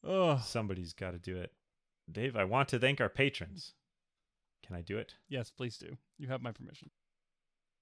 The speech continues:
Speaker 1: Okay. This is a shout out to the folks who contribute at the level that we, we say their names or words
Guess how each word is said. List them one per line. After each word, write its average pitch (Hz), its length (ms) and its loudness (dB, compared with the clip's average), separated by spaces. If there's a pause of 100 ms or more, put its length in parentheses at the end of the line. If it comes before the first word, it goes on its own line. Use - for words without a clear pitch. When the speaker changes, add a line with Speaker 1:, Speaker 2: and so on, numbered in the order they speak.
(100)
Speaker 1:
Okay. - 360 -10 (540)
This - 160 -8
is 95 240 -8 (140)
a - 80 -6
shout 175 320 4
out 202 120 -2
to 156 100 -8
the 147 80 -6
folks - 280 -8
who - 80 -18
contribute 131 440 -4
at 110 100 -4
the - 80 -6
level 95 300 -6
that 90 140 -8
we, 82 280 -10 (600)
we 87 140 -8
say - 360 4
their 131 140 6
names 127 440 2
or 107 200 -2
words 104 540 0